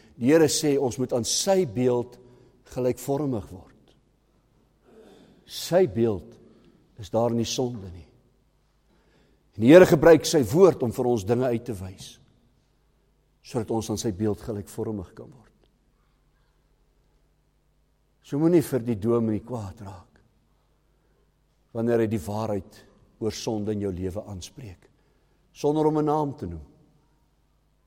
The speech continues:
Interessant hoe mense dit baie kere by die deure kry. "Dominee, jy het nou vandag weer net met my gepraat."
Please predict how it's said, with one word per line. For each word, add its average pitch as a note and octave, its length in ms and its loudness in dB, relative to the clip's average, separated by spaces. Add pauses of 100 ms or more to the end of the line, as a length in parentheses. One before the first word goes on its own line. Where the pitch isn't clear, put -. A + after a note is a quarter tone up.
(1080)
Interessant C#3+ 460 0
hoe C#3 80 2
mense B2+ 240 4
dit A2+ 80 -6
baie A#2 220 -4
kere A#2+ 220 -2
by A2+ 140 -2
die A2 160 -4
deure G2+ 320 -4
kry. F#2+ 340 -12 (960)
"Dominee, B2 300 4
jy A2+ 60 6
het B2+ 140 2
nou A2 100 -4
vandag G#2+ 340 -4
weer G#2+ 120 -4
net G#2+ 180 -6
met G#2+ 140 -12
my E2 140 -12
gepraat." - 360 -20